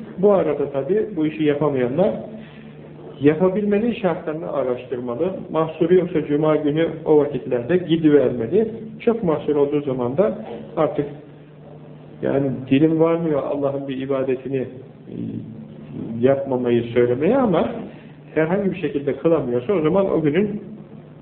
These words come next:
öğle namazını kılması gerekiyor ama, e, kaçırmamaya çalışmalı. Hatmi Hacı, yani, herkes yapabilir mi? Şahsen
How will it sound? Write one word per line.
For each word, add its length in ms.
öğle 320
namazını 520
kılması 340
gerekiyor 500
ama, 280
e, 220
kaçırmamaya 640
çalışmalı. 480
Hatmi 280
Hacı, 320
yani, 340
herkes 400
yapabilir 540
mi? 220
Şahsen 680